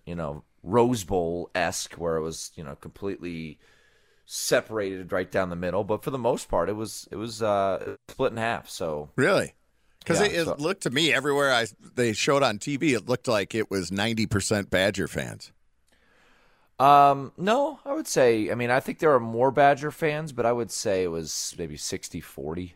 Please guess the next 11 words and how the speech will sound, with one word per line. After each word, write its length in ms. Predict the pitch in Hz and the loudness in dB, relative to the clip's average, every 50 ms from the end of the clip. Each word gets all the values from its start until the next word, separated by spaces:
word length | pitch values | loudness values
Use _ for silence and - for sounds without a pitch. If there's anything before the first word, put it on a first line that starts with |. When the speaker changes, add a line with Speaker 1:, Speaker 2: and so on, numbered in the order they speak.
| _ - | _ -2
Speaker 2:
Oh, 140 | 135 160 165 | 0 2 2
yeah? 180 | 147 147 147 | 2 0 -2
Speaker 1:
Um, 200 | - 69 71 - - 120 | -4 -8 -12 -16 -16 -12
Speaker 2:
Okay. 180 | 135 139 117 | -6 -6 -2
Speaker 1:
Wisconsin 600 | 107 113 - - - - 131 135 - - - 127 | -2 -2 -4 0 2 2 2 2 2 0 -4 -4
was 200 | 123 120 107 92 | -4 -4 -4 0
on, 480 | 110 107 104 104 101 101 98 98 92 80 | 0 0 2 2 0 -2 -4 -6 -8 -6
yeah, 180 | 90 90 80 73 | -4 -4 -4 -4
Wisconsin 520 | 73 87 - - - 95 92 98 - - | -4 -8 -10 -8 -8 -6 -6 -6 -6 -8
was 140 | 95 87 85 | -10 -8 -6
on. 280 | 95 90 87 82 76 | -6 -6 -6 -10 -12